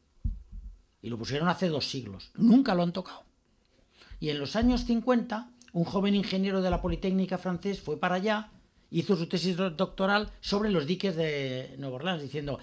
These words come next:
"Esto es una catástrofe, como venga una tormenta tropical o un ciclón, esto va a ser la,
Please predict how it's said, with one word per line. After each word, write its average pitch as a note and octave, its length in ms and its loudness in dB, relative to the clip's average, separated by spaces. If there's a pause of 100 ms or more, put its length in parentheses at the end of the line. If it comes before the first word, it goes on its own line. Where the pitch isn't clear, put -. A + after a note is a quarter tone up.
(120)
"Esto C3+ 240 -2
es C#3+ 100 -4
una G3 140 2
catástrofe, A#3 540 2
como E3 180 -2
venga F3+ 220 -2
una F#3+ 160 2
tormenta F#3 420 -2
tropical F3+ 420 -4
o F#3 60 -2
un F#3+ 140 2
ciclón, F#3 400 0 (200)
esto D#3+ 280 -4
va F3+ 80 0
a - 20 0
ser F3+ 260 -2
la, D3+ 300 -4